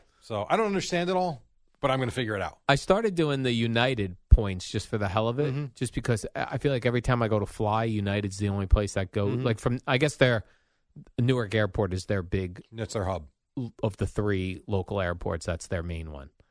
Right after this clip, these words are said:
Speaker 2: and, like, Delta's is LaGuardia, I
Speaker 1: Mm-hmm.
Speaker 2: think. Um, so I started doing that just because I'm like,
Speaker 1: Why
Speaker 2: "May
Speaker 1: not?
Speaker 2: as well, may as well."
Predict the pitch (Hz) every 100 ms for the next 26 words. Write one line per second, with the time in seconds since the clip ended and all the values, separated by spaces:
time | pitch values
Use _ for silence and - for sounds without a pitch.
0 | _ _ _ _ _ _ _ - 104 87
1 | 90 90 123 101 - 92 95 87 85 -
2 | _ 110 98 98 95 95 85 85 82 117
3 | 80 - _ _ _ - _ - 107 98
4 | 90 87 101 - 113 98 113 - 135 110
5 | 110 104 101 127 107 - - 110 104 92
6 | - - _ _ - 101 87 123 - -
7 | 110 120 117 135 131 110 127 107 98